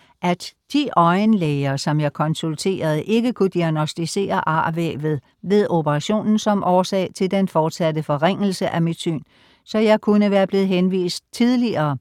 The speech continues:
til Aarhus Universitetshospital. Konklusion.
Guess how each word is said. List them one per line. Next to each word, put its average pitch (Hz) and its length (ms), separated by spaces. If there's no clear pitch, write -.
til 208 220
Aarhus 165 480
Universitetshospital. 165 1200
Konklusion. 180 720